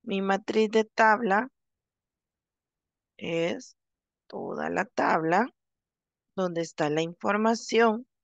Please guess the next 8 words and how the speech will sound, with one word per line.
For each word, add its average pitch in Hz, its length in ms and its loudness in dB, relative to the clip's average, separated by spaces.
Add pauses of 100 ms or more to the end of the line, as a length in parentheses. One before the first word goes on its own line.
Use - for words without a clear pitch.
(640)
Mi 233 140 0
indicador 214 720 2
de 226 120 2
columna, 226 800 0 (1300)
¿cuál 165 320 2
va 165 40 2
a 170 60 0
ser? 220 340 2